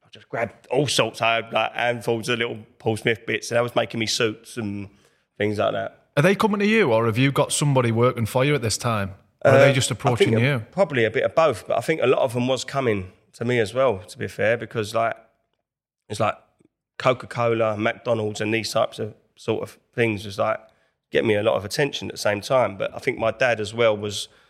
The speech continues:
Speaker 1: talking to a few agents, and then he'd say, like, be with one agent for, like, say, a month or a year, I mean, uh, six months or a year, and then he'd move on to another one, and then it would just sort of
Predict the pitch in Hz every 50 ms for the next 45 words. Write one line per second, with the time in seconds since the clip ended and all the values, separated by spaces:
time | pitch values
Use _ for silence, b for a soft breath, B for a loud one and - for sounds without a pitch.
0 | b b b b b b b _ _ - 135 123 - - 113 101 - - 117 107
1 | - - 139 127 120 110 104 101 98 - 107 104 107 107 - - - - - -
2 | - 104 104 107 101 104 - - 104 101 - - 110 104 101 107 104 - - _
3 | _ _ _ _ 113 117 110 104 107 98 - - _ _ _ - 110 107 107 107
4 | 107 101 - 107 107 - - 104 113 107 107 - - 107 101 101 98 101 - 110
5 | 107 107 107 - - 107 98 98 95 101 104 107 107 107 107 113 110 110 - -
6 | - - 107 107 107 104 101 101 - - - - - - - 110 110 110 - -
7 | 107 104 101 104 110 107 107 107 107 b b b b b b b - 104 101 104
8 | 107 104 92 107 107 104 98 101 107 104 101 98 - _ _ _ 104 104 101 107
9 | 104 104 104 104 104 104 104 104 104 101 95 b b b b b _ - 98 98
10 | 98 98 - 98 - - 98 - - - 104 - - 98 92 95 -